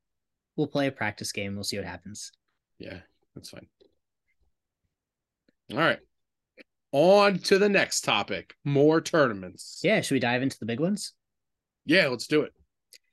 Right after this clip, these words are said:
Speaker 1: Yeah, so we thought we'd just kinda briefly talk about, like, lists that have won and what they do well and things that they're good against. 'Cause, uh,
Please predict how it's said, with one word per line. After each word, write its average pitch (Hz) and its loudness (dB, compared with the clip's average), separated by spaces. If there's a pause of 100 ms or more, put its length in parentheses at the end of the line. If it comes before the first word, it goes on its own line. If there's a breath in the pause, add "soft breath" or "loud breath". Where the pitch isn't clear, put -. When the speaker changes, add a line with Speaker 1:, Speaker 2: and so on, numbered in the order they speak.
(280 soft breath)
Speaker 1:
Yeah, 220 2
so - 0
we 151 2
thought 202 -2
we'd 160 0
just 135 -4
kinda 143 -2
briefly 120 -4
talk 110 -6
about, 131 -4 (340 loud breath)
like, 104 -6
lists 107 -2
that 113 -2
have 107 -4
won 104 -6 (160)
and 113 -6
what 107 -6
they 113 -2
do 104 -6
well 98 -8 (460)
and 120 -6
things 107 -4
that 107 -8
they're 107 -6
good 101 -6
against. 101 -6
'Cause, 101 -8
uh, 95 -8